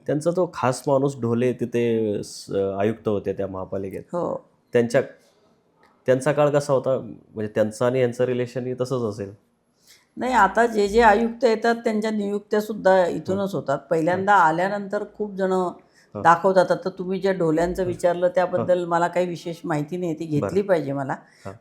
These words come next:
Speaker 2: परंतु मला असं
Speaker 1: हो.
Speaker 2: वाटतं की इथे
Speaker 1: हो.
Speaker 2: जे अधिकारी बदलून येतात
Speaker 1: हो.
Speaker 2: महापालिकांवरती
Speaker 1: हो.
Speaker 2: खास करून, त्यांना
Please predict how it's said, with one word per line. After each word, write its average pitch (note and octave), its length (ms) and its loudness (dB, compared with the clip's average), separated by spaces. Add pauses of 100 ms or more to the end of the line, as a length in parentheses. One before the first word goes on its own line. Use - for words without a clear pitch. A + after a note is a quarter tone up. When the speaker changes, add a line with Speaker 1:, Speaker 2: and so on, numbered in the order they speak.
(120)
Speaker 2:
परंतु G3 440 -4 (720)
मला G3+ 280 0
असं A3+ 100 -2
Speaker 1:
हो. A#3+ 60 0
Speaker 2:
वाटतं A#3+ 260 -4
की B3 180 -10
इथे A#3 300 2
Speaker 1:
हो. A3+ 80 -2
Speaker 2:
जे A3+ 140 4
अधिकारी A3 540 2
बदलून G#3+ 500 0
येतात G3+ 280 2 (300)
Speaker 1:
हो. G2+ 160 0
Speaker 2:
महापालिकांवरती A#3 1080 6
Speaker 1:
हो. A3+ 160 -4
Speaker 2:
खास G3+ 260 6
करून, F#3+ 340 0
त्यांना G#3 600 2